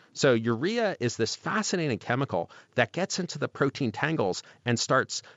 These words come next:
breaking apart the little tiny contacts they have with each other. At that point, the proteins are still totally useless. They're like a tangled mass of, of sheets that have been thrown on the ground.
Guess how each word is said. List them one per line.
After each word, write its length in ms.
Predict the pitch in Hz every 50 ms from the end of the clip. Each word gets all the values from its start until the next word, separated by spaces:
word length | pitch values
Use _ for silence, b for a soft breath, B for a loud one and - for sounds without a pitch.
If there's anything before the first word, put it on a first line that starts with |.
| B B -
breaking 360 | 147 156 208 202 - 214 175
apart 440 | 135 - - - - 151 147 - -
the 80 | 117
little 200 | 107 135 160 160
tiny 280 | - - - 143 147 135
contacts 560 | - - - 123 127 - - 98 92 - -
they 100 | - 90
have 240 | 82 98 101 98 -
with 160 | - - -
each 180 | 82 - - -
other. 300 | 98 98 92 - - _ _ _ _ _ _ _ b b b b b b b b b b b
At 160 | 120 120 -
that 220 | - 165 208 214 -
point, 360 | - 151 123 113 107 - -
the 80 | 120 110
proteins 500 | - - 135 131 - - 135 127 120 -
are 120 | - 113 104
still 580 | - - - - - 147 143 135 131 120 113 _ _
totally 360 | - 139 127 135 135 131 120 107
useless. 480 | 107 104 - - 78 69 - - -
They're 360 | - 95 92 92 92 90 - - _ _ -
like 140 | - 110 -
a 60 | 101
tangled 460 | - - - - 139 147 135 123 117 95
mass 420 | 87 90 98 107 113 110 - -
of, 260 | 92 82 80 80 - -
of 180 | 104 98 85 -
sheets 400 | - - - - - - - -
that 100 | 110 95
have 60 | 85
been 120 | 95 87
thrown 300 | - - - 104 98 101
on 120 | 95 87 82
the 80 | 80
ground. 380 | - 87 85 76 64 58 -